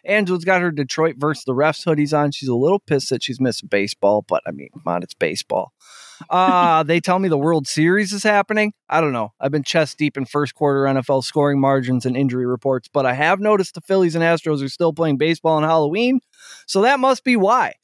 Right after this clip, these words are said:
We got a lot to talk about today, sports and otherwise, so let's get into it. World Series. Okay, guys, tell me about the World Series so far. I see the Phillies are up one game to nothing, and word is they were down five nothing in game one and came back to win that, huh? Angela,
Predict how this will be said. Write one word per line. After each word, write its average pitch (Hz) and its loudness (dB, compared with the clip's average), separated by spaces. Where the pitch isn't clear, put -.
We 165 -8
got 185 4
a 185 4
lot 190 2
to - -20
talk 220 0
about 254 2
today, 302 0
sports 302 -2
and 269 2
otherwise, 302 2
so 269 -6
let's 277 0
get 277 0
into 294 2
it. 156 0
World 226 0
Series. 285 0
Okay, 226 0
guys, 170 0
tell 214 0
me 247 0
about 208 0
the 196 -6
World 170 0
Series 143 -2
so 123 -2
far. 127 0
I 127 -2
see 190 -4
the 156 0
Phillies 208 -2
are 170 2
up 247 0
one 240 0
game 220 0
to 208 0
nothing, 208 0
and 175 0
word 233 0
is 233 2
they 208 2
were 180 0
down 196 0
five 208 0
nothing 202 -2
in 156 0
game 170 0
one 165 0
and 185 -6
came 170 -2
back 160 0
to 135 -8
win 160 0
that, 123 -2
huh? 127 -2
Angela, 202 0